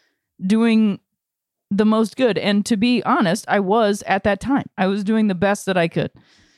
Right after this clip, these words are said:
Um, and so since twenty sixteen, I have seen where I was falling for the,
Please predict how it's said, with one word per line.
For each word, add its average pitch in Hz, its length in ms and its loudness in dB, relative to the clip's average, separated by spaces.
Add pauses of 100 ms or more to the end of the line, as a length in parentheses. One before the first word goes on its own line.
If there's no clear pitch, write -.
(160)
Um, 190 420 2
and 214 200 2
so 220 220 2
since 240 300 0
twenty 233 300 2
sixteen, 226 480 -2
I 202 80 2
have 180 160 -2
seen 240 460 0
where 190 340 2
I 185 200 2
was 170 680 0 (100)
falling 214 460 2
for 185 560 -2 (580)
the, 175 340 -2